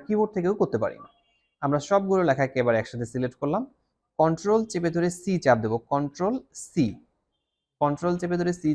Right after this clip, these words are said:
চাপ দেওয়ার পর লেখার শেষে ক্লিক করে কিবোর্ড থেকে এন্টার বাটন চাপ দেবো। এরপর কন্ট্রোল চেপে ধরে আমরা ভি চাপ দেবো, তাহলে লেখাগুলো চলে আসবে। কন্ট্রোল সিতে হচ্ছে কপি এবং কন্ট্রোল ভিতে হচ্ছে পেস্ট। তো এরপর আমরা কপি লেখার উপরের দিকে দেখতে পাচ্ছি এখানে লেখা আছে কার্ট।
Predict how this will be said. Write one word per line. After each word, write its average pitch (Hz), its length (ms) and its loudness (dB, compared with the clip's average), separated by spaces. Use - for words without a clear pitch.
চাপ 147 180 4
দেওয়ার 151 200 4
পর 220 80 0
লেখার 135 260 -2
শেষে 143 240 -6
ক্লিক 160 240 -4
করে 196 120 -2
কিবোর্ড 147 260 2
থেকে 156 120 0
এন্টার 135 220 4
বাটন 120 280 2
চাপ 104 180 2
দেবো। 101 140 -8
এরপর 156 200 0
কন্ট্রোল 160 420 2
চেপে 180 200 0
ধরে 170 180 2
আমরা 165 120 2
ভি 131 100 2
চাপ 107 180 4
দেবো, 98 200 -8
তাহলে 147 220 2
লেখাগুলো 127 380 0
চলে 110 160 -2
আসবে। 104 180 -12
কন্ট্রোল 131 340 0
সিতে 165 280 -4
হচ্ছে 165 160 -6
কপি 156 300 2
এবং 135 120 0
কন্ট্রোল 131 360 0
ভিতে 123 280 -4
হচ্ছে 139 200 -8
পেস্ট। - 220 0
তো - 20 -8
এরপর 190 260 2
আমরা 202 120 -2
কপি 156 220 4
লেখার 185 280 0
উপরের 175 220 0
দিকে 170 200 2
দেখতে 156 220 -6
পাচ্ছি 165 260 -2
এখানে 139 240 -4
লেখা 127 180 -2
আছে - 160 -10
কার্ট। 95 220 2